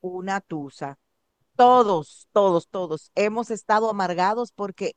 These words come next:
alguien nos rompió el corazón, pero también sabemos que cuando este evento sucede, buscamos alivio inmediato. Las mujeres, si no lo sabía Santiago,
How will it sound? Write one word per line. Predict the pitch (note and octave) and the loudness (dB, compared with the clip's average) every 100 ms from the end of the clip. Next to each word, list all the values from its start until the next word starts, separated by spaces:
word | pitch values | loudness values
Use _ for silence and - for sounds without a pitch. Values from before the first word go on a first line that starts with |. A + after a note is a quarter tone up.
| _ | _
alguien | G3 A#3 A#3+ B3+ | -4 -2 -6 -10
nos | G#3+ G3 | -10 -10
rompió | F3 D#3 E3 | -10 -10 -8
el | D#3+ | -6
corazón, | - G#3+ B3+ - D#3+ E3 - - - _ _ - | -4 -4 -4 -4 -6 -6 -14 -20 -20 _ _ -2
pero | C4+ A#3+ A3 - _ _ - | 0 0 -2 -6 _ _ 2
también | G3 F#3+ G#3 A#3 | 2 2 -2 -2
sabemos | C4 D4 A3+ G3+ G#3+ G3+ | -2 -4 -4 -4 -8 -8
que | F#3 | -6
cuando | - F3 E3+ | -2 2 6
este | E3 - A3 | 6 6 2
evento | G3 G3 G3+ A3 | 2 0 -2 -4
sucede, | A3 A#3 F#3+ D#3 D3+ D#3 | -6 -6 -2 -2 0 -4
buscamos | E3+ - F3+ F#3 G3 | -6 -4 -4 -4 -4
alivio | F#3+ F3 F3 F3+ - | -4 -2 -2 -2 -2
inmediato. | F#3+ F#3 E3+ D3 C#3+ C3+ C3+ C#3 - _ _ _ _ _ _ - | -4 -6 -6 -6 -8 -12 -16 -20 -20 _ _ _ _ _ _ -6
Las | A#3+ C#4+ D4 | -4 -4 -6
mujeres, | D4 - D#4+ B3+ C#4+ - _ | -8 -2 2 2 0 -6 _
si | _ _ F3 D#3+ | _ _ -8 -2
no | F3 | 0
lo | F#3+ | 0
sabía | G#3+ G3+ G#3 A3+ | 0 -2 -4 -6
Santiago, | C4 B3 G#3 E3+ D#3 | -8 -6 -2 0 -2